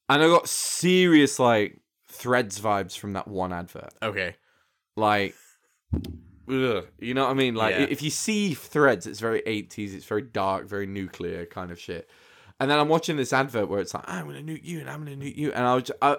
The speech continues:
Speaker 1: like, I just warped back to
Speaker 2: Mm.
Speaker 1: like, the first thirty minutes of Threads where it was, like, the nuclear exchange between the U-,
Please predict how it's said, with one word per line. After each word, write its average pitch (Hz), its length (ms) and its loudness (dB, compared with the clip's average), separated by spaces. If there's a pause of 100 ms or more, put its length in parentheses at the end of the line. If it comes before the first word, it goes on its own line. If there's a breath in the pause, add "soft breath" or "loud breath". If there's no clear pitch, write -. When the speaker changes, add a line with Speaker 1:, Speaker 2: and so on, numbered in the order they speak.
(920)
Speaker 1:
like, 123 160 2
I 131 60 2
just - 220 -8 (840)
warped 123 580 2
back - 440 -4 (120)
to 101 100 -4
Speaker 2:
Mm. 104 40 0
Speaker 1:
like, 98 180 0
the 101 60 -12
first 113 440 -2
thirty 110 220 0
minutes 104 320 -8
of 98 100 -10
Threads 98 380 -8
where 95 140 -4
it - 60 -6
was, 95 160 -12
like, 87 200 -8 (320 soft breath)
the 104 80 -8
nuclear 101 360 0
exchange 90 500 -8
between 90 300 -8
the 87 80 -8
U-, 85 240 -10